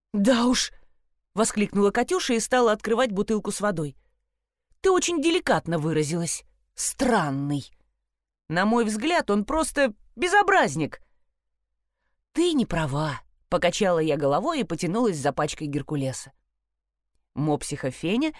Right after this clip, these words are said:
поняв, что процесс приготовления ее любимой каши вступил в завершающую стадию,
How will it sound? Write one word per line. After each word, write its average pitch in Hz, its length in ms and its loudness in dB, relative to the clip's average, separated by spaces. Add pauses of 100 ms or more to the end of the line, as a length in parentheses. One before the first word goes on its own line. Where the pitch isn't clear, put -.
(220)
поняв, 370 320 -2
что - 160 -4
процесс 214 420 -2
приготовления 214 800 0
ее 196 180 0
любимой 196 380 -2
каши 202 420 -2 (200)
вступил 208 500 -2
в 180 60 -4
завершающую 156 840 -2
стадию, 339 520 -2